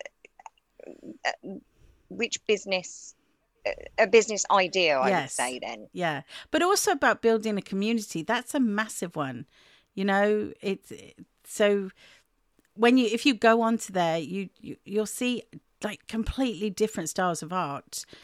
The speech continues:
Speaker 2: So you definitely don't have to be an artist. And also, you can hire an N F T artist to do it for you. So
Speaker 1: Yes.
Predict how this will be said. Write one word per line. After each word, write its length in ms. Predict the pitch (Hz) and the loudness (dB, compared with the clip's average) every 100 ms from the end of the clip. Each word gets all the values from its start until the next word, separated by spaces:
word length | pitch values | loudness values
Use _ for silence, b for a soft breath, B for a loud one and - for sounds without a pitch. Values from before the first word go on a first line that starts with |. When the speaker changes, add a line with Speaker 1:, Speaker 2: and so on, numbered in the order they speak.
| B | B
Speaker 2:
So 100 | - 220 | 0 2
you 140 | 226 | 2
definitely 540 | 220 247 247 185 185 - | 2 2 2 0 -4 0
don't 240 | 214 208 190 | 2 2 0
have 160 | 196 | -2
to 80 | - | -2
be 80 | 190 | -2
an 80 | 190 | -2
artist. 320 | 185 180 - - | -4 -8 -8 0
And 160 | 226 | 2
also, 600 | 247 247 - 185 160 170 - B B | 4 2 2 2 2 0 -6 B B
you 280 | 180 180 226 | -4 2 2
can 320 | - - 202 | 0 -2 0
hire 460 | 190 214 202 190 180 | 0 0 0 0 -2
an 140 | 180 165 | -4 -4
N 200 | 180 180 | 0 0
F 140 | 170 | -2
T 220 | - 180 | -4 -4
artist 500 | 175 180 - 165 - | -2 -4 -4 -8 -8
to 60 | 156 | -6
do 180 | - 147 | -4 -4
it 120 | 120 | -2
for 200 | 214 202 | 2 2
you. 180 | 110 139 | 0 -8
So 440 | - 175 165 165 - B B B | -4 -2 0 -4 -10 B B B
Speaker 1:
Yes. 440 | 165 - - | 0 0 -12